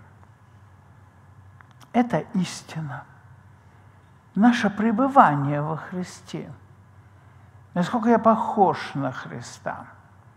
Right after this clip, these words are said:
Насколько ты похож на Христа. Вот это для нас важно. Потому что Бог возвеличил Слово Своё, Христа, превыше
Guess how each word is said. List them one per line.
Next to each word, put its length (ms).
Насколько 380
ты 260
похож 600
на 160
Христа. 760
Вот 320
это 280
для 180
нас 400
важно. 640
Потому 220
что 140
Бог 240
возвеличил 800
Слово 640
Своё, 400
Христа, 1040
превыше 840